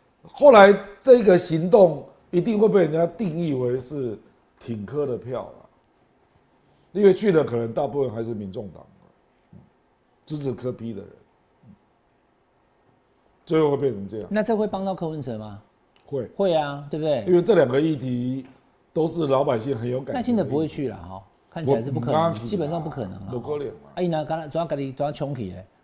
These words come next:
Speaker 1: 不可能。
Speaker 2: 居住正义跟司法正义，赖清德可以得分吗？
Speaker 1: 不啦，因为他们上面在那边演讲，一定是批蔡英文现有的政策嘛。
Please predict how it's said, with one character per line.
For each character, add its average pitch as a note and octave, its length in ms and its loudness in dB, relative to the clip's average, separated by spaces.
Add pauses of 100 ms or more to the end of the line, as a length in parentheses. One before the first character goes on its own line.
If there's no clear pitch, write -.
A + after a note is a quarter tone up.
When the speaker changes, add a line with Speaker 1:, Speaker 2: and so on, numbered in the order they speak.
(120)
Speaker 1:
不 B2+ 100 0
可 B2 140 -4
能。 B2 180 -2 (300)
Speaker 2:
居 F3+ 200 -8
住 F3 220 -2
正 F3 180 -2
义 D#3+ 140 -6
跟 D#3 140 -4
司 D3 200 -10
法 B2 160 0
正 C3 240 -8
义， B2+ 180 -6
赖 C#3+ 120 -2
清 C#3+ 140 -6
德 A#2 100 -4
可 A#2 100 -4
以 A2 60 -4
得 G2 160 -8
分 F#2+ 160 -10
吗？ G2 100 -8
Speaker 1:
不 C3 80 0
啦， C3 160 4
因 C#3+ 120 2
为 B2+ 120 0
他 D#3+ 120 -2
们 D3+ 120 -2
上 D#3 200 -2
面 D3+ 200 -2
在 D3 120 -2
那 D3 60 -4
边 D3+ 140 -2
演 C3+ 220 -4
讲， B2+ 240 -6 (400)
一 C3 80 -8
定 D3 180 -4
是 D3 120 -6
批 D3 260 -10
蔡 D3 220 -6
英 C#3 180 -6
文 A#2 100 -8
现 B2+ 240 -10
有 G2+ 120 -12
的 G#2+ 100 -12
政 A2+ 240 -14
策 - 200 -14
嘛。 - 200 -20